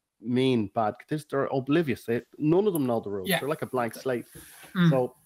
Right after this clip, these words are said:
Speaker 1: I think that's when parenting gets really, um, uh, intricate or something, like, where you have to, like I was saying about explain to my daughter, she's ne-, she, you compare yourself to yourself, not to anyone else.
Speaker 2: Mm.
Speaker 1: And I'm gonna have to teach her that probably for ten years before it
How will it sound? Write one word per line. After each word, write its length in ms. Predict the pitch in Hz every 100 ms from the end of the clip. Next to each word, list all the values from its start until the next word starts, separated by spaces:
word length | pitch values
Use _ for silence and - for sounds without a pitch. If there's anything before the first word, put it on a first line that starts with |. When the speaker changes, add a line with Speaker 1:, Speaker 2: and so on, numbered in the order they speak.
| -
Speaker 1:
I 100 | 151
think 400 | 151 147 123 - - _ _ -
that's 260 | 135 139 -
when 140 | 123
parenting 580 | 123 120 117 113 107 101
gets 300 | 113 110 -
really, 640 | 113 127 123 117 110 - -
um, 400 | 107 101 98 - _ _ _ _ _ _ _ _ -
uh, 260 | 117 104 95 - - - _ _ - _ -
intricate 520 | 180 - - 117 -
or 60 | 110
something, 280 | - 113 117
like, 160 | 110 110
where 80 | 113
you 80 |
have 260 | 110 123 -
to, 260 | 123 113 -
like 220 | - 185
I 40 | 151
was 80 | -
saying 220 | 135 117
about 160 | 110
explain 440 | 101 - - 123 113
to 100 | 110
my 60 |
daughter, 340 | 107 110 107 104
she's 220 | - 120
ne-, 140 | 135 -
she, 180 | - -
you 100 | - -
compare 340 | - - 156
yourself 480 | 180 165 - 127 - -
to 120 | -
yourself, 380 | 104 - 123 -
not 120 | 123 -
to 40 |
anyone 240 | 123 107 110
else. 340 | 113 - - _ - - -
Speaker 2:
Mm. 80 | 180
Speaker 1:
And 100 | 170
I'm 80 | 196
gonna 140 | 214 147
have 120 | 131
to 60 | 117
teach 240 | 143 -
her 80 | 117
that 100 | 104
probably 240 | 113 107
for 120 | 107
ten 240 | 110 131 117
years 220 | 175 185
before 440 | - - 110 101 -
it 160 | 92